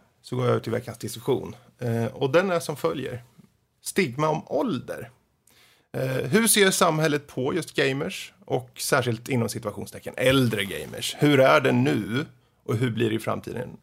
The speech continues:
Och så vidare. Men, eh, till att börja med då. Ser ni er, för några av er här är ju aningen äldre än, säg, Kalle då.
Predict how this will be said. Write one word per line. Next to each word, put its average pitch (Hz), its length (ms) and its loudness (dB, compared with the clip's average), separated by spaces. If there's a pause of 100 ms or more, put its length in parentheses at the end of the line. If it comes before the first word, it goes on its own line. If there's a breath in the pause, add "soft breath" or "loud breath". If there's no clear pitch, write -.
(140)
Och 139 180 -4
så - 80 -8
vidare. - 320 -10 (840 loud breath)
Men, 143 280 4
eh, 139 140 6
till 135 160 -2
att 139 60 2
börja 147 240 6
med 147 120 4
då. 113 220 2 (520)
Ser 156 300 4
ni 156 440 2
er, 120 360 4 (260)
för - 380 -2 (140)
några 160 460 6
av 113 220 6
er 113 100 4
här 110 200 2
är 110 60 4
ju 110 240 -2 (300)
aningen 139 380 6
äldre 117 280 4
än, 113 80 0
säg, 107 180 -2
Kalle 143 400 4
då. 127 220 2